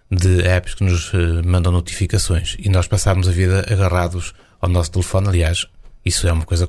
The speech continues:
facilmente constatável, basta andar na rua e, e perceber isso. Eh, com que frequência, eh, nós olhamos para o nosso telefone era um princípio de termos consciência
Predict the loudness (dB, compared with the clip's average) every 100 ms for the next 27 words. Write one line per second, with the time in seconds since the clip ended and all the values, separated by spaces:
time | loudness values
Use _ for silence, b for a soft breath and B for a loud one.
0 | -6 -12 -2 0 0 0 -2 0 0 0
1 | 2 2 2 0 -4 b b b -2 -2
2 | 0 0 2 2 2 2 2 2 -2 -2
3 | 0 2 2 2 -2 -6 B B B B
4 | 2 4 4 2 2 0 -2 -8 _ _
5 | -4 -4 -6 -2 0 2 2 2 0 0
6 | -2 -10 -20 _ -20 -20 0 2 4 2
7 | 0 -2 0 2 2 2 0 0 0 2
8 | 0 0 -4 0 0 0 -2 2 2 2
9 | -2 -8 -4 -2 0 0 0 -2 -4 0
10 | 0 0 0 -2 2 2 2 0